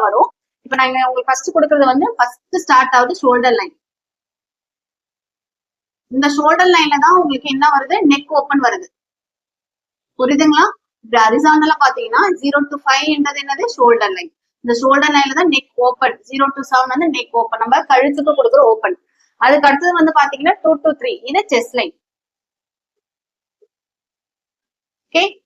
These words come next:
நெக்ஸ்ட் ஒன் to ஃபோர். ஒன் to ஃபோர் வந்து ஹெம் லைன். ஹெம் லைன்னா என்னது? டிரெஸ்ஸோட முடியறது. குறுக்க முடியும் இல்லையா? அந்த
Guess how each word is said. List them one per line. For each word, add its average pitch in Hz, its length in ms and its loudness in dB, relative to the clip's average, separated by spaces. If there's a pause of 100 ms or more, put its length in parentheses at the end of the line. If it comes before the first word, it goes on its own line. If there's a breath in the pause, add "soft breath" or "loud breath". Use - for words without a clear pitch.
(100)
நெக்ஸ்ட் 269 320 -4 (240)
ஒன் 294 100 2 (120)
to 339 160 0
ஃபோர். 233 200 0 (120)
ஒன் 302 180 2
to 320 140 -2
ஃபோர் 285 240 2
வந்து 320 120 0 (140)
ஹெம் 226 220 -10
லைன். 196 120 -4 (120)
ஹெம் 330 180 2
லைன்னா 349 340 2
என்னது? 262 320 0 (880)
டிரெஸ்ஸோட 302 520 2 (160)
முடியறது. 285 400 4 (460)
குறுக்க 330 240 0 (120)
முடியும் 254 260 0
இல்லையா? 277 220 2
அந்த 277 100 -2